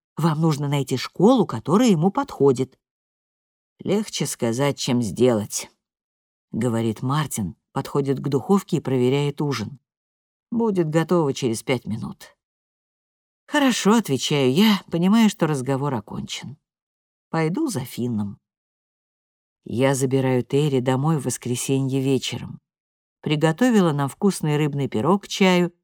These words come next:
чтобы отпраздновать первую ночь брата под своей крышей. Он входит и с размаху плюхается на диван. "Ну-ну, успокойся", —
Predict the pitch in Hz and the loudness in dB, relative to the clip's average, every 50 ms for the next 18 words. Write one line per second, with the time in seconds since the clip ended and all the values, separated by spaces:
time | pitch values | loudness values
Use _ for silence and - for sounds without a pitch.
0 | _ _ - - - 180 175 180 175 - - 220 226 208 180 190 185 180 175 _ | _ _ -6 0 2 4 4 4 4 2 2 2 4 4 4 4 4 4 2 _
1 | - 196 196 185 170 170 170 170 170 175 170 151 143 131 139 151 160 165 160 - | 4 4 4 4 4 4 2 2 2 0 0 -2 -2 -4 -2 0 0 0 0 -2
2 | 139 - 127 123 - - 117 123 123 131 131 131 127 - 123 120 117 107 - - | -6 -8 -8 -8 -6 -4 -2 -2 0 0 -2 -4 -4 -6 -6 -6 -6 -6 -8 -10
3 | - - _ _ _ _ _ _ _ _ _ _ _ _ _ _ _ _ _ - | -12 -14 _ _ _ _ _ _ _ _ _ _ _ _ _ _ _ _ _ -10
4 | - 117 110 - - - - 185 175 147 - - _ _ - - - - 190 - | -8 -8 -8 -8 -8 2 4 4 4 4 0 -8 _ _ -20 -16 -2 -2 -2 0
5 | - 165 160 160 151 156 185 233 233 - 196 - - 147 151 151 - - 143 139 | 2 2 2 2 2 4 4 4 4 4 0 -2 0 -2 -2 -2 -2 -2 -4 -4
6 | - - 139 139 143 135 131 139 131 123 104 120 123 - _ _ _ _ _ _ | -4 -4 -4 -4 -4 -2 -2 0 0 0 -2 -4 -8 -14 _ _ _ _ _ _
7 | _ _ _ _ _ _ _ _ _ _ _ _ _ - 113 110 113 113 107 113 | _ _ _ _ _ _ _ _ _ _ _ _ _ -12 -10 -8 -6 -6 -6 -6
8 | 135 139 139 143 131 - - - 147 131 - - - 180 170 156 131 117 - - | -6 -6 -6 -8 -10 -10 -6 -4 -6 -6 -6 -6 -4 -2 -2 -2 -2 -4 -6 -8
9 | - - - | -10 -10 -12